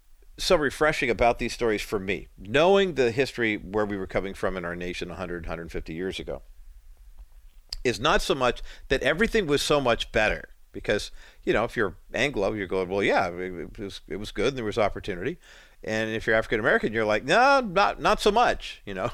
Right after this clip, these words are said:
<laughs> And Hispanic, you're like, "Yeah, one day I went to bed in Mexico and I woke up the next day in America because they'd sold California." You know, I mean, th-, there's, th-, there's lots of change. But I think the thing that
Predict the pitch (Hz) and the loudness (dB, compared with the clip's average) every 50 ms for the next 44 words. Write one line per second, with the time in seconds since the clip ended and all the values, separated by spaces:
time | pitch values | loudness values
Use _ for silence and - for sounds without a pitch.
0 | - - 120 - - - - - - - 120 135 143 151 - - - 202 247 262 | -6 -10 -12 -12 -12 -16 -18 -14 -4 -2 0 0 2 0 -2 0 0 2 4 4
1 | 220 180 - 160 147 147 143 - 247 302 320 320 277 196 156 147 160 208 208 185 | 4 4 4 4 4 4 4 4 4 6 6 6 6 6 6 6 6 4 4 6
2 | 190 180 170 175 170 - 156 135 160 160 151 139 147 175 185 - - - 220 220 | 4 4 4 4 2 0 0 2 4 4 4 4 2 2 2 2 2 4 4 6
3 | 196 165 160 170 170 165 - 160 156 160 160 - - - - 160 165 160 - - | 6 6 6 6 4 4 2 2 2 2 0 0 -4 -2 2 2 2 2 2 0
4 | 160 160 151 147 147 196 320 262 156 - - 92 95 - - - - - - - | 2 2 2 2 2 2 4 2 2 2 0 -2 -4 -6 -10 -16 -20 -20 -20 -12
5 | - 110 - - 123 123 113 - - 117 117 113 101 - - 151 135 131 123 - | -10 -6 0 2 2 2 2 2 0 0 0 0 -2 -2 2 2 2 2 2 2
6 | 151 143 143 147 135 - - 170 190 185 110 82 67 - 107 110 98 98 107 120 | 2 2 4 2 0 -2 -4 -4 -4 -4 -4 -6 -8 -6 -4 -4 -2 -2 -2 -2
7 | 117 104 127 123 123 170 160 147 - - - - - - - - - - - - | -4 -4 -4 -2 0 2 2 2 -2 -6 -16 -16 -16 -18 -18 -20 -20 -8 -4 -2
8 | 139 - 143 165 160 147 - 143 147 156 156 - 120 - - - 156 147 127 104 | -2 0 0 0 0 2 2 2 2 2 2 0 -4 -4 -2 0 2 2 2 0
9 | 82 - - - - - - - - - - - - 156 143 - 139 139 - 220 | -4 -8 -14 -16 -18 -20 -20 -20 -20 -20 -20 -2 2 2 2 4 2 2 2 0
10 | 240 - - - 151 - - 180 185 175 139 123 - | 0 -2 -2 -2 -2 0 0 0 0 0 0 -2 -2